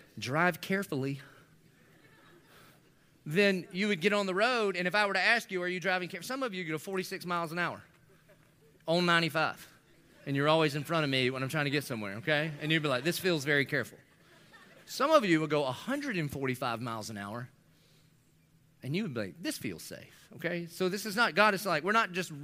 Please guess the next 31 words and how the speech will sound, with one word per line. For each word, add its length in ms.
leaving 380
this 180
up 280
to 200
what 200
you 140
feel 400
like. 520
This 360
is 400
my 380
standard. 760
And 120
again, 420
if 280
we 220
look 400
at 200
this, 760
we're 140
in 100
trouble. 460
We're 200
in 120
trouble. 380
So 160
there's 320
God, 380
this 100
perfect, 480
holy, 640